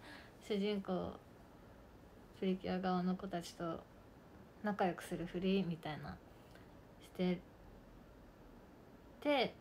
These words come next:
気づいたらプリキュア側になったっていう話がすごく好きです。 <clears throat> いや、本当にプリキュアはいいぞっていう話でした。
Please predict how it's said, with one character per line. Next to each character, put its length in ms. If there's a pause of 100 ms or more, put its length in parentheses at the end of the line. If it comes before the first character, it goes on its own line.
(120)
気 140
づ 100
い 100
た 140
ら 320 (560)
プ 40
リ 120
キ 100
ュ 80
ア 60
側 220
に 120
な 140
っ 100
た 120
っ 40
て 160
い 240
う 60 (580)
話 400
が 80
す 160
ご 80
く 120
好 40 (120)
き 100
で 140
す。 200 (1500)
<clears throat> 40
い 60
や、 240
本 260
当 100
に 380 (1800)
プ 60
リ 100
キ 160
ュ 60
ア 60
は 280
い 140
い 80
ぞ 160
っ 40 (120)
て 60
い 160
う 80 (2000)
話 340
で 140
し 80
た。 180